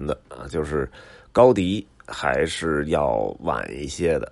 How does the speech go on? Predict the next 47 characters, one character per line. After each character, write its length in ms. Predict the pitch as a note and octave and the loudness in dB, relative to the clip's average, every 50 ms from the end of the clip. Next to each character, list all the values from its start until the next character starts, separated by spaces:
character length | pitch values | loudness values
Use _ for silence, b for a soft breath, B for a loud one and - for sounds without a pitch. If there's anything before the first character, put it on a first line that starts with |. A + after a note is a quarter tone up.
| _ - | _ -14
啊， 220 | - D#2+ C#2+ C#2 | -8 -8 -8 -6
高 200 | - - G2 G#2 | 0 4 4 4
迪 240 | E2+ F#2 F#2 G2+ G2+ | 4 2 0 0 0
比 160 | G2 - C2+ | -2 -2 -4
他 100 | C2+ F2 | -2 -2
们 140 | E2 F2+ F#2 - | -4 -4 -4 0
大 180 | - F#2 E2 F2 | 2 4 4 4
概 380 | F2 G#2+ G2+ F2 D2+ D2+ D2 C#2+ | 4 4 4 4 4 4 2 0
大 340 | - - E2 D2 B1+ B1 | 0 0 2 2 2 0
了 120 | C2 C#2 C2 | -2 -2 -2
有 300 | G#1+ G1+ G1+ G1+ G1+ G1+ - | -4 -4 -4 -4 -6 -8 -4
将 240 | - G#2 F#2+ F#2+ F#2 | -2 -2 -2 -2 -2
近 320 | F2 F2+ F2 D2+ D2 C#2 | -2 -2 -4 -4 -4 -4
半 200 | B1+ - E2+ E2+ | -2 -2 0 0
个 60 | E2+ | -2
世 180 | E2+ F2+ F#2 F2+ | -4 -4 -4 -2
纪， 220 | E2+ G2+ - - - - | -2 -2 -4 -4 -6 -10
四 160 | - - F2 | -6 -4 -2
五 100 | D2 C2+ | -2 -2
十 160 | C2+ - E2+ F2 | -4 -2 -2 0
年 200 | F2+ D2 A#1 B1+ E2 | 0 -2 -2 -4 -4
的 120 | F2 E2+ D2 | -2 -2 -2
样 200 | B1+ G1+ G1+ G1+ - | -2 -4 -6 -12 -14
子。 100 | G1+ G1+ - B B B B B B B B B B B B | -14 -16 -16 B B B B B B B B B B B B
哎， 300 | - G#1+ C#2+ C#2 B1 A#1+ A#1 | -8 -4 -2 -2 -2 -2 -2
这 180 | - D2 C2+ C2+ | -2 -2 0 0
个 80 | C2+ | -2
他 240 | C2 - G#2 G#2 G#2 | -2 2 4 4 4
们 340 | G#2 G#2 G2 E2+ E2 E2 D#2 D2+ - | 4 4 2 2 2 0 -4 -4 0
都 240 | F#2+ F#2 F2+ F2+ F2+ | 2 2 4 2 0
是 440 | - - - - E2 D2+ C#2 C#2 C#2 | -2 -4 -6 -4 -2 -2 -2 -2 -2
在 800 | - - F2+ D#2+ D2 C#2 B1+ A1 A1 G#1+ G#1 G1+ G1+ G1+ G1+ - - | -4 -2 0 0 0 0 0 0 0 0 0 -2 -2 -4 -6 -4 -2
二 280 | E2 F#2 F2+ E2 E2 | 0 2 2 2 2
十 300 | D#2 - - - D2+ D#2+ | 0 -2 -4 -2 -2 -2
世 320 | D#2+ - - - F#2 E2+ E2+ | -2 -4 -2 0 0 0 0
纪， 1080 | D2+ - - D#2+ D#2+ D#2 C#2+ C2+ C2 A#1+ A1 G#1+ G1+ G1+ G1+ G1+ G1+ G1+ G1+ G1+ G1+ - | -4 -6 -6 -4 -4 -2 -2 -2 -4 -4 -6 -6 -8 -8 -8 -8 -8 -8 -8 -10 -10 -8
这 160 | - D2+ B1+ | -6 -6 -6
个 260 | G#1+ G#1 B1 A1+ A1+ | -4 -4 -4 -4 -4
十 200 | A1+ - - F#2 | -4 -4 -4 0
九 160 | F#2+ G2 D2 D2 | 2 2 2 2
世 120 | D2+ E2+ | 0 0
纪、 60 | F2+ F#2 | 2 4
二 160 | F2 F2 E2+ | 4 4 2
十 120 | D#2+ F2+ | 0 -2
世 40 | F#2+ | -4
纪 160 | F#2 G2 F2 | -2 -2 -2
交 300 | - - B2+ B2+ C#3 D#3 | -2 2 2 2 2 2